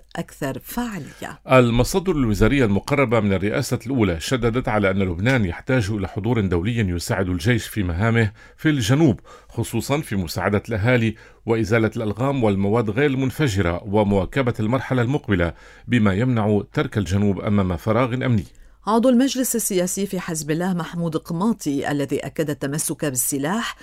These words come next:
Speaker 1: اتهم العهد والسلطة بالمساهمة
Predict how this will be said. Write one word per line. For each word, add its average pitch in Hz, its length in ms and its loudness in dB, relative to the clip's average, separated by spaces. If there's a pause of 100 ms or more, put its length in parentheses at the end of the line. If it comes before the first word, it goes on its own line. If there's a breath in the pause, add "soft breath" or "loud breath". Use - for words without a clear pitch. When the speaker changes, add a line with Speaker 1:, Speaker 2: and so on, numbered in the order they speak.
(240 loud breath)
Speaker 1:
اتهم 233 480 0
العهد 190 640 -2
والسلطة 175 680 0 (280 loud breath)
بالمساهمة 196 960 2